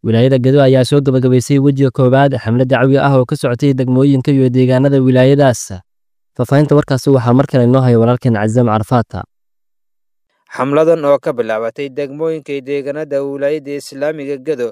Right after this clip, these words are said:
Speaker 2: socotayna muddo bil ah, kana faa'iidaysteen guud ahaan bulshada ku dhaqan degmooyinka wilaayada Gedo,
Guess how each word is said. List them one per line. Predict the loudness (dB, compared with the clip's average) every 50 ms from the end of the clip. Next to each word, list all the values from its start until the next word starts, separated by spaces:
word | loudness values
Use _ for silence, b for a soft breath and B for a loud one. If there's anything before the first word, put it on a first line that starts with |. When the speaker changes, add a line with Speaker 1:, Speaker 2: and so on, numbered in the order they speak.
| -10 _
Speaker 2:
socotayna | _ -18 -12 -10 -8 -8 -8 -8 -10 -12 -12 -12 -12
muddo | -12 -12 -12 -8 -6 -6 -8
bil | -6 -6 -8 -6 -6 -4
ah, | -4 -4 -4 -6 _ _ _ _
kana | _ -14 -14 -12 -12
faa'iidaysteen | -12 -10 -12 -10 -10 -14 -16 -14 -12 -12 -10 -10 -10
guud | -10 -10 -8 -6
ahaan | -6 -6 -6 -6
bulshada | -8 -10 -8 -6 -6 -4 -6 -6
ku | -6 -8
dhaqan | -8 -8 -8 -8 -8 -10 -8 -6
degmooyinka | -6 -6 -6 -6 -6 -6 -6 -6 -6 -6 -4 -4
wilaayada | -4 -4 -2 0 2 2 2 2 0 -2 -6
Gedo, | -6 -6 -8 -4 -2 -2 -2 -4